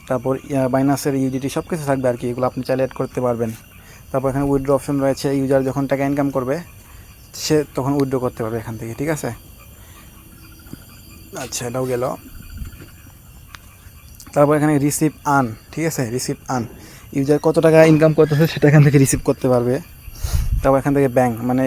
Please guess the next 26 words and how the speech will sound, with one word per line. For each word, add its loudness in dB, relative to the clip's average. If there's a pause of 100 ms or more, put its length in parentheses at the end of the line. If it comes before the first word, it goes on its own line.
ইউজারকে 0
পেমেন্ট, 0 (160)
পেমেন্ট 2 (100)
নেওয়ার 4
জন্য 0 (560)
এখানে -2 (100)
তার 4
ব্যাংক 0
আগে, -2 (140)
আগে 0
অ্যাড -2
করতে -8
হবে, -12 (340)
ঠিক -4
আছে? -4 (600)
একবার 4
অ্যাড 2
করলেই 2
হবে, 6
আর 6
অ্যাড -2
করতে -4
হবে -6
না। -12 (2500)
এই 4
যে 4